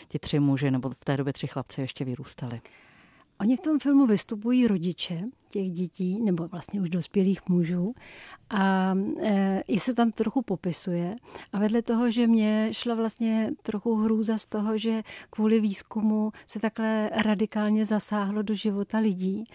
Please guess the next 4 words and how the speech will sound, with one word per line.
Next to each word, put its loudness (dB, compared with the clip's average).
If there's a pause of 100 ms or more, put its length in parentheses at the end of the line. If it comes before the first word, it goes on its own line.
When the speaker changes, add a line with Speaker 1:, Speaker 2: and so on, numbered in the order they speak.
(500)
Speaker 2:
A, 0 (220)
mm, 4 (200)
pravděpodobně 0
asi -2